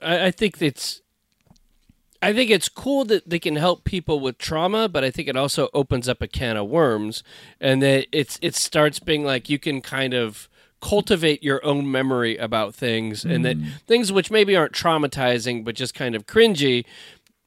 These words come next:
Speaker 1: people have removed, or, you know, or you use it as, like, some kind of, like,
Speaker 2: Manipulation.
Speaker 1: tool.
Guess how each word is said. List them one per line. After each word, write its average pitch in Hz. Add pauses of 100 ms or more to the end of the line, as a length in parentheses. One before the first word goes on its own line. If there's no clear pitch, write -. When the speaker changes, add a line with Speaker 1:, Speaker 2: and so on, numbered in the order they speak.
(120)
Speaker 1:
people 160
have 127
removed, 101
or, 123 (440)
you 170
know, 151
or 220
you 214
use 196
it 160
as, 135
like, 123
some 139
kind 127
of, 104
like, 107
Speaker 2:
Manipulation. 160
Speaker 1:
tool. 135